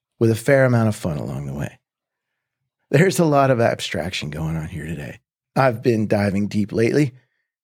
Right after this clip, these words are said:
I've been out of my element, my normal space, giving a lot of energy to other things, and I've not yet perfected the art of allowing it to roll off like water from a duck's back.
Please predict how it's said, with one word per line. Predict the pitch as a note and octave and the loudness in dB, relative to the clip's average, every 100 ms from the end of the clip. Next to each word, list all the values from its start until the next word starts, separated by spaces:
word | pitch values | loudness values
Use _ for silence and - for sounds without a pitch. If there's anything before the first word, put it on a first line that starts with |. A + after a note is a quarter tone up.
| - | 0
I've | C#3 | 2
been | D#3+ F3+ | 4 4
out | D3 | 2
of | C#3+ | 4
my | C3 - | 4 4
element, | D#3+ E3+ E3+ D#3+ - | 4 6 4 2 0
my | A2+ | 0
normal | A#2+ C#3+ C3+ A#2+ | 4 4 2 0
space, | - D3 D3 C#3 - | 0 2 2 -2 -8
giving | - D#3 C3+ | -2 0 2
a | A#2 | 2
lot | A#2 A#2 | 4 4
of | - | 4
energy | B2 A2+ - | 2 0 -2
to | G2 - | -4 0
other | A2+ G#2+ | 2 0
things, | - D3 C#3+ B2+ | 0 0 2 0
and | A2+ | -2
I've | A#2 | 0
not | F3+ F3 - | 2 2 2
yet | D#3 E3 - | 2 2 2
perfected | - B2+ C#3 B2 A#2+ G#2+ | -4 -2 0 0 -2 0
the | G#2 | 2
art | G#2 G#2+ | 4 2
of | |
allowing | G#2 G#2 G#2 G#2 | 0 0 0 0
it | G2 | -2
to | F#2+ | -4
roll | F2 G#2+ G#2+ A2 | -2 0 2 2
off | A2+ A2+ | 2 2
like | C#3 D#3 - | 2 2 -2
water | E2+ E2+ F#2+ | -2 0 -2
from | - G2+ | -4 -4
a | G2+ | -4
duck's | F#2 G2+ - | -4 -4 -4
back. | - B2+ - - - | 2 2 0 -6 -16